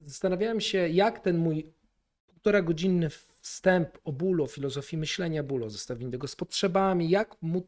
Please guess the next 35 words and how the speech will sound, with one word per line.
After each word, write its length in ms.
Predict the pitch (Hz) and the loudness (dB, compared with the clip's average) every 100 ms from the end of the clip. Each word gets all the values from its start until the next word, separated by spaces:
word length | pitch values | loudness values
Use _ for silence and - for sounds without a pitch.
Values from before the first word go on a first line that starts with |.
| - | -6
to 120 | 160 | -8
przekazać. 1080 | 160 - - - - 104 95 - - - _ - | -6 -10 -10 -10 -10 -12 -12 -20 -18 -18 _ -2
I 80 | 160 | 0
jedyna 300 | 180 311 208 | 2 0 -6
rzecz, 120 | 220 | -4
która 160 | 190 | -6
mi 80 | 156 | -6
przyszła 280 | - 190 180 | -8 -8 -6
do 120 | 151 | -6
głowy, 480 | 139 110 98 110 175 - _ _ _ _ _ _ _ _ _ _ _ _ _ _ _ _ - | -6 -8 -8 -14 -18 -20 _ _ _ _ _ _ _ _ _ _ _ _ _ _ _ _ -4
to 120 | 160 | -2
z-, 280 | 147 147 147 _ _ _ _ _ _ _ _ _ _ _ _ - | -2 -4 -10 _ _ _ _ _ _ _ _ _ _ _ _ -2
to 80 | 160 | -2
zmonetyzowanie 920 | 139 165 180 175 175 160 160 185 185 | 0 0 2 2 -2 -2 0 2 0
tego, 200 | 170 160 | -2 -4
co 120 | 160 160 | -4 -2
się 160 | 156 | -2
właśnie 280 | 147 143 147 | -2 -2 -6
stało, 360 | - 160 160 156 | -2 2 2 0
czyli 220 | 143 135 | -2 -4
tego 220 | 147 143 | 0 0
dyskomfortu, 680 | 135 - 139 - 143 135 135 | -2 -6 -6 -4 -6 -4 -10
który, 480 | - 139 131 127 131 - 131 _ _ _ | -6 -6 -4 -6 -10 -16 -18 _ _ _
który 360 | _ - 147 - | _ -4 -2 4
on 180 | 202 190 | 4 4
spowodował 600 | - 165 143 147 156 151 | 2 -4 -2 -2 0 -2
poprzez 340 | 139 - 131 | -4 -8 -8
swoje 260 | - 123 127 | -8 -8 -8
spóźnienie. 440 | - 120 101 95 _ - | -8 -10 -10 -16 _ -10
No 80 | 175 | -6
i 80 | 269 | -4
powiedziałem: 300 | 196 196 180 | -4 -2 -2
"Wie 80 | 190 | -4
pan 120 | 170 | -4
co, 240 | - 165 | -4 -6